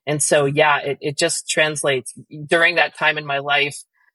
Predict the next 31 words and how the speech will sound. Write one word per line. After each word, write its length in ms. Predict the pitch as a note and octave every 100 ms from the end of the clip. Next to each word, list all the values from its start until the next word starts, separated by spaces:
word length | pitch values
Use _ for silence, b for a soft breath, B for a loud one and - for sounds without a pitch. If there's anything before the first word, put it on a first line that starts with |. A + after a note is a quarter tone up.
| -
um, 280 | D3 C#3+ C3+
when 200 | D3+ E3
I 120 | D#3+ D#3+
was 320 | E3+ F3+ E3+
in 180 | D#3+ D3+
management 540 | D3 D3 C#3+ D3+ C#3+
and 140 | D3+
growing 400 | D3 E3+ E3+ D#3+
in 100 | D3+
my 120 | D3 C#3+
professional 600 | D#3 C3+ - - D#3 C3+
role, 400 | C3+ C3+ C#3+ E3+ B B B -
um, 440 | D3+ C#3 C3+ C3+ _ _ -
I 100 | D#3+
was 160 | D#3+
also, 520 | - D#3+ D#3+ F3 C#3+ C#3+
you 140 | D3+
know, 180 | C3 B2+ _ _ _ _ _ -
to 120 | C3+
chop 260 | - D#3 -
my 120 | A3+
hair, 500 | G#3 G#3+ G3 B2+ C#3+ _ -
came 260 | F3 E3+
out 120 | E3+
of 80 | F#3
the 80 | G3
closet, 680 | - G#3 A3 - - - -
<laughs> 0 |
you 240 | F#3+ F3
know, 260 | D#3+ E3 F3
and, 240 | D3+ C#3